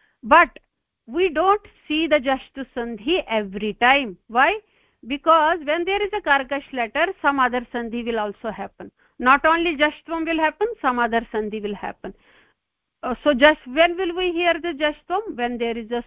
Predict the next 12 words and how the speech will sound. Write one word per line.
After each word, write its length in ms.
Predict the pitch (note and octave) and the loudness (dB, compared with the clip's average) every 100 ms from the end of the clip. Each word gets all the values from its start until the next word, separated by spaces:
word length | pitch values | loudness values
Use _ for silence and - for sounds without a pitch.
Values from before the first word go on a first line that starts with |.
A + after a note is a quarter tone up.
| - | -2
swara 460 | G#3+ A3 C4+ E4 - | 0 4 4 4 0
or 340 | A3 A3+ A3+ | 2 4 2
there 280 | G3+ G#3+ G#3 | 0 -2 -2
is 140 | G#3 | -4
a 140 | A3+ D4 | -4 -2
mridu 460 | A#3 G#3 G3 A3+ | -2 -4 -2 -4
vyanjana. 560 | G3+ F#3 F#3 F#3 F3+ F#3 - _ _ _ - | -2 -2 -2 -6 -8 -10 -14 _ _ _ 4
Tatra 380 | C4+ C4 C#4+ B3+ B3 B3+ | 4 2 -4 -2 0 -2
eva 160 | C4 | -4
jashtvam 600 | C#4+ A3 - _ B3+ E4 E4 - | -4 -4 -6 _ -4 -2 -4 -6
shruyate, 840 | A3 G#3 F#3 F3 G#3+ A#3 D4+ F#4 G#3+ | -6 -4 -4 -4 -2 2 0 -2 -6
drishyate. 840 | A3+ - G#3 F3 - A3 B3+ E4 | -8 -6 -8 -6 -2 2 2 2